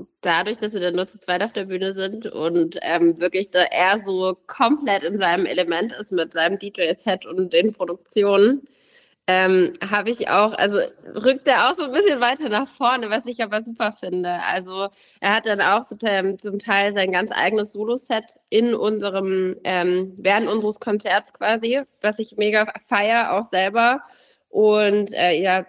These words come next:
sollte man auf jeden Fall allein schon deswegen, äh, vorbeikommen. Und natürlich freu-, also ich find's auch wirklich, ich fand's auch richtig seltsam. Am Anfang dachte ich mir so, „Hm, wie ist denn das eigentlich jetzt komplett ohne Band auf der Bühne zu stehen,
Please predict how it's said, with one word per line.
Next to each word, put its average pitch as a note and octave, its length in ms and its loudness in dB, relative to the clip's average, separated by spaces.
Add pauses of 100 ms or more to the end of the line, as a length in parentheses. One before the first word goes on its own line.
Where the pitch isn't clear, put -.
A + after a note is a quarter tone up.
sollte G#3+ 320 -2
man G3+ 160 0
auf G#3 180 -2
jeden B3+ 180 -2
Fall G3 320 0
allein G#3+ 520 0
schon G#3 240 -6
deswegen, F#3 600 -6
äh, F#3 260 -2
vorbeikommen. F3+ 800 -6
Und F#3 80 -2
natürlich G3+ 600 -2 (200)
freu-, F3+ 220 2
also G3 180 0
ich G3+ 100 -6
find's A#3+ 200 0
auch G#3 200 0 (340)
wirklich, A#3 340 -2
ich A3 120 -8
fand's G#3 260 -2
auch G3+ 120 -2
richtig A3 280 -2
seltsam. G3 340 2
Am F3 140 -2 (100)
Anfang B3+ 460 0
dachte A#3 160 -2
ich - 60 -10
mir G#3+ 100 -2
so, G#3 100 -2
„Hm, A3 320 2
wie - 80 -2
ist G#3 100 -4
denn A3 120 0
das G#3 100 -4
eigentlich G3+ 280 -6
jetzt - 180 -12
komplett G#3 340 -2
ohne A#3 220 0
Band A3+ 260 2
auf - 100 -6
der G#3 140 -8
Bühne A#3+ 240 2
zu A3+ 140 -10
stehen, A3 340 2